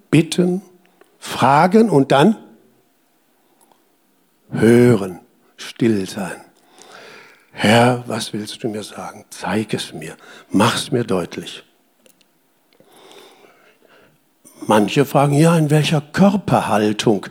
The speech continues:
soll ich beten? Was sagt die Bibel dazu? Nun, sie lässt uns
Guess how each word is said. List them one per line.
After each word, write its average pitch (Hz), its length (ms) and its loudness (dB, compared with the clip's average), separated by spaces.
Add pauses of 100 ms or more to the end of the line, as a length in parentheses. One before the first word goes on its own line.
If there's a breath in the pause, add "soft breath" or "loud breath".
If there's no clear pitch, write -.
(680 loud breath)
soll 131 480 2
ich - 400 -10 (1160)
beten? 117 500 2
Was 151 160 2
sagt 214 220 2
die 196 60 2
Bibel 180 300 2
dazu? 98 440 -10 (460 loud breath)
Nun, 190 260 6 (200 loud breath)
sie 170 200 4
lässt 202 340 4
uns 156 400 2